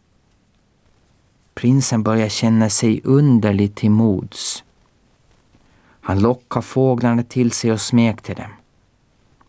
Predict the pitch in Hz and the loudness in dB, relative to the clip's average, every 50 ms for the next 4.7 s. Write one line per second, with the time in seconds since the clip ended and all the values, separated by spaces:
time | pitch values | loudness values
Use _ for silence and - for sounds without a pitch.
0 | _ _ _ _ _ _ _ _ _ _ _ _ _ _ _ _ - - - - | _ _ _ _ _ _ _ _ _ _ _ _ _ _ _ _ -10 -6 -2 0
1 | 113 117 123 120 - - 123 113 110 101 - - 113 104 - - 127 127 120 107 | 0 0 0 -2 -4 -4 -4 -4 -4 -4 -4 -6 -6 -6 -4 -2 -2 -2 -2 0
2 | 113 107 101 98 - - - - 90 90 90 - - 95 87 - - 92 80 78 | 0 0 0 -2 -4 -10 -12 -10 -10 -10 -10 -12 -14 -16 -14 -12 -8 -8 -8 -8
3 | - - - _ _ _ _ _ _ _ _ _ _ _ _ _ _ _ _ _ | -10 -14 -20 _ _ _ _ _ _ _ _ _ _ _ _ _ _ _ _ _
4 | - 92 90 - - 113 101 95 110 107 107 107 104 101 | -8 -6 -4 -4 -2 -2 0 2 2 2 2 2 0 0